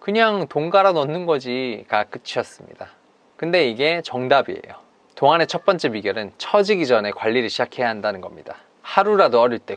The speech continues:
꾸준히 돈을 갈아 넣어야 돼요. 그 대표적인 게 바로 리프팅인데 제가 제 나이로 안 보이는 것도 거의 이게 반은 한다고 봅니다.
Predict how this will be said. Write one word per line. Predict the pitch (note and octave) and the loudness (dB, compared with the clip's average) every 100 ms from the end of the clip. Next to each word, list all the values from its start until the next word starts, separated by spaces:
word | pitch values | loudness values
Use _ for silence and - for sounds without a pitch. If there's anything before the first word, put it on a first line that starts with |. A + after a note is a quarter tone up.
| - | -10
꾸준히 | - F3 E3+ F3+ F3+ F#3 | -2 -2 2 2 2 0
돈을 | A#2+ A#2 B2+ | 0 -2 -2
갈아 | A2+ A2 A2+ | 0 2 2
넣어야 | G2+ A2+ G2 | 2 -2 -2
돼요. | - F2+ - - _ _ _ _ | -6 -14 -14 -20 _ _ _ _
그 | - | -4
대표적인 | D3 C#3+ - G3 F3+ D#3+ B2+ A#2 | 0 -2 0 0 4 4 2 0
게 | A#2 C#3 C#3+ | 2 2 2
바로 | A#2 G#2+ | 0 -2
리프팅인데 | G2 F#2+ - - C#3+ A#2 F#2 G2+ G2 G2+ _ | -2 -6 -12 -10 -8 -6 -6 -6 -8 -10 _
제가 | - D3 E3 E3+ C#3+ A2 | 0 2 4 4 2 0
제 | - B2 | -2 2
나이로 | C#3 D#3 | 4 4
안 | G#2+ | 2
보이는 | G2 A#2+ C3+ | 2 -2 -2
것도 | G2+ - - G2 F#2+ | -4 -4 -6 -8 -12
거의 | - A#2+ C3+ D#3+ | -2 4 4 4
이게 | A#2 A2+ | 0 -2
반은 | - A2+ A2+ | -2 -6 -6
한다고 | B2 B2 A2+ F#2+ | -8 -6 -4 -6
봅니다. | G2+ G2 G2+ | -12 -18 -16